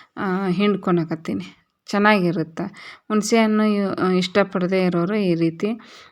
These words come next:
ಮ್, ನಿಂಬೆ ಹಣ್ಣನ್ನು ಹಾಕ್ಕೊಂಡ್ರೆ ಅದ್ರದ್ದು ಟೇಸ್ಟ್ ಚೆನ್ನಾಗಿರ್ತೈತಿ. ಆ, ಹುಣಸೆ ಹಣ್ಣಿಂದು ಇಷ್ಟ ಆಗತ್ತೆ ಕೆಲವೊಬ್ರಿಗೆ.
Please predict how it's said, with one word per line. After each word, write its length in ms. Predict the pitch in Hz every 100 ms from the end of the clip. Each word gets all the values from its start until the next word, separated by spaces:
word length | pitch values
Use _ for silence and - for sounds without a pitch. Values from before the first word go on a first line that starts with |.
| -
ಮ್, 240 | 190 185
ನಿಂಬೆ 340 | 185 190 185 202
ಹಣ್ಣನ್ನು 440 | 196 185 185 185
ಹಾಕ್ಕೊಂಡ್ರೆ 680 | 185 165 - 214 196 180 180
ಅದ್ರದ್ದು 420 | - 175 180 175 175
ಟೇಸ್ಟ್ 360 | 180 160 -
ಚೆನ್ನಾಗಿರ್ತೈತಿ. 800 | - 165 160 156 160 160 160 185 226 - - - - -
ಆ, 60 | 202 180 175 175 196 226
ಹುಣಸೆ 340 | 185 180 196
ಹಣ್ಣಿಂದು 720 | 202 202 214 220 233 247 247 233
ಇಷ್ಟ 260 | 220 -
ಆಗತ್ತೆ 460 | 226 202 196 - 170
ಕೆಲವೊಬ್ರಿಗೆ. 1000 | - 170 165 170 175 165 196 226 -